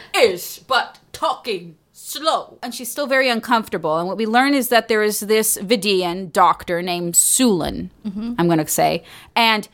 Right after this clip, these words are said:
Speaker 1: he basically has said, "Look, we have an inclination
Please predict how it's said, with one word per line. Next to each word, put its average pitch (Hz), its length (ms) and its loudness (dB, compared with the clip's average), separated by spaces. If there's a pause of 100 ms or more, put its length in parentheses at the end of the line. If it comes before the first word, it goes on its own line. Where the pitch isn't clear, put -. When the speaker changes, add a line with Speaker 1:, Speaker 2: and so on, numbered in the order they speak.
(140)
Speaker 1:
he 359 180 2
basically 294 760 0
has 190 140 0
said, 190 320 0
"Look, 262 340 4 (380)
we 311 240 2
have 370 220 6
an 330 100 2
inclination 294 960 0